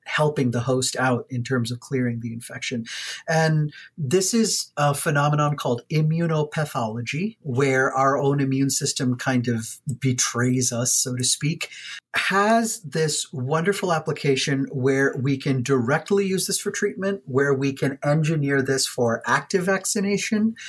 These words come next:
you know, finding what antigen we can inject into someone to produce protection. And we can also learn more and more about the immune and inflammatory pathways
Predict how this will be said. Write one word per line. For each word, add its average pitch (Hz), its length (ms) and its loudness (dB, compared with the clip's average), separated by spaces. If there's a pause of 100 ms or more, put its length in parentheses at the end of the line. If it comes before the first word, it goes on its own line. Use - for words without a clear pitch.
(140)
you 139 120 2
know, 127 120 4
finding 147 540 2
what 143 180 2
antigen 131 760 2 (120)
we 123 180 0
can 113 160 -2
inject 117 440 -2
into 123 200 -4
someone 156 440 0
to 120 340 0
produce 123 640 0
protection. 240 680 -2 (580)
And 170 320 4
we 170 120 4
can 170 200 0
also 170 480 2
learn 143 440 2
more 135 280 2
and 127 120 4
more 127 420 2
about 123 320 0
the 131 140 0
immune 139 640 2
and 127 120 0
inflammatory 127 680 0
pathways 131 840 0